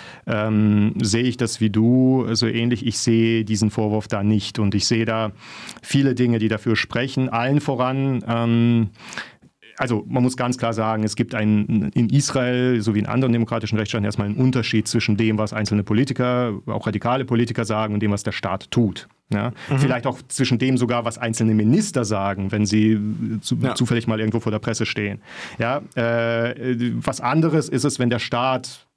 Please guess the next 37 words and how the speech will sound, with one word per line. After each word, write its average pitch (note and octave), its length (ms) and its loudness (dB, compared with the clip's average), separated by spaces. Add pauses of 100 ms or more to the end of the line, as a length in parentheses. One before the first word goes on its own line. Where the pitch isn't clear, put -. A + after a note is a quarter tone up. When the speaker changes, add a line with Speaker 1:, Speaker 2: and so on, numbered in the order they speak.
Speaker 1:
das - 120 -6
Kabinett A#2+ 640 -2
oder G#2+ 280 -2
der, G#2 400 -2
der G#2+ 180 -2
Ministerrat A2+ 720 0
oder, A2 440 -2 (280)
äh, A2 280 0
der, G#2+ 540 0
Speaker 2:
Die A2 100 0
Armeeführung C#3+ 380 0
Speaker 1:
äh, B2 60 0
die B2 60 4
Speaker 2:
zum A#2+ 80 0
Speaker 1:
Armee-, B2 120 0
Speaker 2:
Beispiel. C3+ 220 0
Speaker 1:
die B2 100 2
Armeeführung C3 560 2
etwas B2 260 -4
beschließt C3 580 2
und A#2 200 2
das C#3 160 -2
dann A#2+ 140 0
nach A#2 180 -2
außen A#2+ 380 -2
auch A#2 80 0
als A2+ 120 -6
offizielle A2 380 -2
Stellungnahme A2 460 0
der A2 100 0
Regierung G#2 400 2
dann G2+ 240 -2
weitergeht. G#2+ 340 -2
Das D#3+ 120 0
ist - 20 -6
was E3 140 2
anderes. G2 420 -6